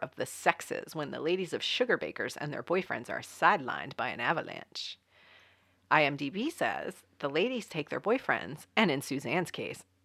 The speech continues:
ex-husband, on a skiing trip in the mountains of North Carolina where an avalanche snows them in. Tensions flare up enough to turn into a major battle in the war between men and women."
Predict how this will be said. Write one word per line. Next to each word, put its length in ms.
ex-husband, 1120
on 140
a 40
skiing 360
trip 220
in 40
the 60
mountains 320
of 80
North 220
Carolina 460
where 160
an 100
avalanche 500
snows 380
them 160
in. 280
Tensions 540
flare 240
up 100
enough 300
to 80
turn 160
into 240
a 60
major 420
battle 440
in 120
the 80
war 320
between 360
men 380
and 400
women." 560